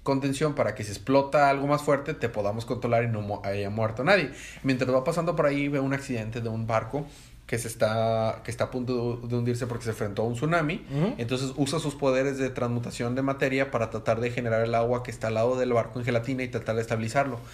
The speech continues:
Speaker 1: Pero no lo está pudiendo lograr porque están inestables sus poderes. Después de mucho esfuerzo lo logra salvar y ya se va. Pero eso causó que su inestabilidad se aumentara más.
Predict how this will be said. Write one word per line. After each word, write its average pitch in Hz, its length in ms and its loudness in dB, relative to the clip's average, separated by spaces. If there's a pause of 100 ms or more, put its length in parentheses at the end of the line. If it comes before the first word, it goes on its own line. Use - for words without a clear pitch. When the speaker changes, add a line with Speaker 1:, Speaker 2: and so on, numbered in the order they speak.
(280)
Speaker 1:
Pero 110 160 4
no 120 100 4
lo 143 60 6
está 147 180 0
pudiendo 135 300 2
lograr 117 340 0
porque 123 260 -4
están 117 300 0
inestables 117 360 -2
sus 110 100 -10
poderes. 151 340 2 (300)
Después 127 320 2
de 165 60 2
mucho 185 280 2
esfuerzo 180 380 0
lo 160 100 2
logra 131 340 2
salvar 147 360 4
y 127 100 -6
ya 117 140 4
se 123 100 -2
va. 165 260 -2 (800)
Pero 131 500 4
eso 143 340 0
causó 127 300 0
que 143 100 -2
su 123 140 -2
inestabilidad 110 480 -2
se - 80 -8
aumentara 104 340 -2
más. 180 220 -4